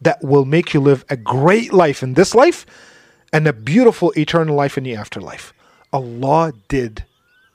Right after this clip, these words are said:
what He promised us, given us knowledge and given us the guidance, the manual to navigate this life to the hereafter, so we can have a better hereafter. Allah given us that manual as He promised.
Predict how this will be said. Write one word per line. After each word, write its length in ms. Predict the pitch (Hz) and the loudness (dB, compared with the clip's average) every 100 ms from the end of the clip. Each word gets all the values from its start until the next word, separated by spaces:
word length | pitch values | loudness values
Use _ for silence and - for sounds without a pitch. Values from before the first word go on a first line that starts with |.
| _ _ _ _ | _ _ _ _
what 260 | 113 123 - | -10 -8 -8
He 160 | - 131 | -10 -10
promised 600 | - - 147 110 - - | -6 -2 -2 -4 -12 -12
us, 340 | - - - _ _ _ _ _ - | -10 -10 -12 _ _ _ _ _ -10
given 360 | 123 139 127 131 | 0 0 0 -4
us 200 | 120 123 | -6 -4
knowledge 520 | 131 156 202 220 - - _ | 0 2 2 0 -4 -16 _
and 180 | 139 139 | -10 -2
given 240 | 160 170 | 0 0
us 140 | 170 - | -2 -2
the 140 | 143 | -4
guidance, 720 | 131 127 196 160 117 - - - _ _ _ - | -2 0 0 -2 -4 -4 -6 -8 _ _ _ -8
the 120 | 135 | -2
manual 680 | 160 247 240 185 170 214 247 - _ | 2 2 4 6 8 6 2 -8 _
to 100 | 147 | -2
navigate 520 | 151 147 135 135 104 | 0 0 0 -2 -2
this 220 | 107 - | -8 -8
life 380 | 123 165 226 - - _ - _ _ _ _ - | 0 2 2 -4 -18 _ -20 _ _ _ _ -2
to 120 | 160 | 0
the 80 | 143 | 0
hereafter, 680 | 127 131 156 185 - 269 262 _ _ _ | -2 -2 -2 -2 -2 -4 -4 _ _ _
so 140 | - | -4
we 100 | 147 | -2
can 140 | 147 147 | 0 -2
have 160 | 151 | -2
a 60 | 127 | -4
better 320 | 117 165 156 | -2 -2 -2
hereafter. 520 | 120 117 78 - - - | -4 -8 -8 -12 -12 -4
Allah 220 | 135 170 | -2 0
given 260 | 139 170 | 0 -2
us 120 | 160 - | -4 -6
that 180 | 120 | -8
manual 440 | 131 147 147 147 143 - _ _ | -4 -2 2 0 0 -8 _ _
as 200 | 143 127 | -4 -2
He 120 | 135 | -8
promised. 580 | - 107 - - - - | -10 -12 -14 -14 -16 -16